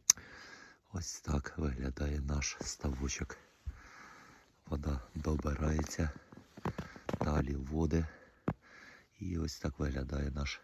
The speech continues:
ставочок. Сьогодні хотіли попрацювати на об'єкті на нашому, але все мокро.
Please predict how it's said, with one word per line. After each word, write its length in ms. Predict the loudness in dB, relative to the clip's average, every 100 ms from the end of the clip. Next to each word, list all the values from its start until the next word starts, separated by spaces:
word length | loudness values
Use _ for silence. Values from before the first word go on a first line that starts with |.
| -14
ставочок. 600 | -6 -2 0 0 -2 -8 -10 _ _ _ -20 -20 -20 -20 -20 _
Сьогодні 540 | -18 -6 -4 -2 -4 -6 -10 -20 _ _ _ -20 -20 -20 -20 -14
хотіли 380 | -12 -8 -8
попрацювати 840 | -6 -6 -4 -6 -6 -6 -4 -2 -4 -6 -20 _ _ -20 -20 -20 -20 -20 -20 _ -8
на 140 | -4 -2
об'єкті 460 | -2 -2 -2 -2
на 120 | -2
нашому, 520 | 0 0 0 -2 0 -2
але 380 | 0 -2 -2 -4 -10 -18 -18 -14 -14 -12 -12 -12 -16 -20 -20 -20 -20 -20 _
все 300 | -12 -6 -2
мокро. 500 | 0 0 2 0